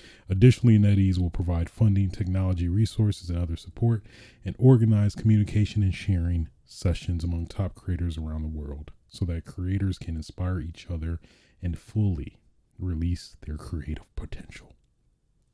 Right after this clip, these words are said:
Well, I know that was a lot, <laughs> um, at least for me. <laughs> But, um, at least what I got from that, it definitely, you definitely, just from that statement alone, the, at least the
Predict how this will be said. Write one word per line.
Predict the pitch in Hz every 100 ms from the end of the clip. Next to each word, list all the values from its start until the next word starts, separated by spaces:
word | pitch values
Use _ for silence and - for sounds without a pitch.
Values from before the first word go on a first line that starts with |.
| _ _ _ _ _ _ _ _ _ _ _ _ _ _ _ _ _ _ _ _ _ _ _ _ -
Well, | 98 80 76 - - - - - - - - - - -
I | 78
know |
that | 78
was | 78
a | 76
lot, | 78 82 95 - - - - - - -
<laughs> | _ _ - - - - -
um, | - 87 82 80 78 78 -
at | 78
least | 80
for | - - -
me. | 98 -
<laughs> | - - - - - - - - - - _ -
But, | 80 95 87
um, | 87 82 80 80 78 78 76 - _ _ _ _ -
at |
least | 113 139 -
what | 110
I | 101
got | 92 90
from | - 95
that, | 87 87
it | 92 92 92
definitely, | 113 - 131 117 110 - _ _ _ -
you | 107
definitely, | 101 113 117 - 120 113 92
just | 104 127
from | -
that | 113 98
statement | - 113 101 92
alone, | 90 90 85 78 73
the, | 78 80
at | 78
least | 92 92 -
the | - 87 80